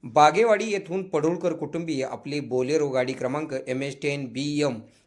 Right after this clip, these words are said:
पंच्याहत्तर एक्केचाळीस मधून भोसे येथील दवाखान्यात निघाले होते. रत्नागिरी ते नागपूर नॅशनल हायवेवर नरसिंहगाव ते कुची रस्त्यालगत असणाऱ्या दुभाजकाला बोलेरो गाडीने धडक मारल्याने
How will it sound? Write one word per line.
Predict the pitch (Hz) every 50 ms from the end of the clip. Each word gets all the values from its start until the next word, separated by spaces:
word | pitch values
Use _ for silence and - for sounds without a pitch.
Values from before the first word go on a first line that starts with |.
| _ _ -
पंच्याहत्तर | 151 147 139 - 175 170 - 185 180
एक्केचाळीस | 180 143 135 - - 156 143 151 147 147 147
मधून | 156 147 151 156 135 120 110
भोसे | 113 127 143 143 - - 180
येथील | 170 160 160 - - 160 160
दवाखान्यात | 135 131 139 143 131 135 139 139
निघाले | 131 131 120 127 127 127
होते. | 127 127 123 - 127 113 110 - - - - - _ _ -
रत्नागिरी | 131 131 - - 185 196 196 196 190 190
ते | 190 190 180
नागपूर | 165 143 135 135 131 - - 170 175 151
नॅशनल | 143 139 139 131 131 - 165 151 143
हायवेवर | 131 131 147 180 190 147 127 123 117
नरसिंहगाव | 127 131 135 131 131 - - 190 165 156 156 156 156 151 156
ते | 160 165 160
कुची | 160 - 127 127 - 165 156
रस्त्यालगत | 139 127 - - 156 139 143 143 143 135
असणाऱ्या | 127 127 - 160 165 165 143 113 107 - - - - - _ _ -
दुभाजकाला | 139 135 151 156 170 175 156 160 156 156 156 156 165 165
बोलेरो | 151 127 127 135 139 135 156 170 170 160
गाडीने | 151 143 135 147 147 147 147
धडक | 139 127 127 143 139 135
मारल्याने | 135 139 135 156 165 139 123 120 120 -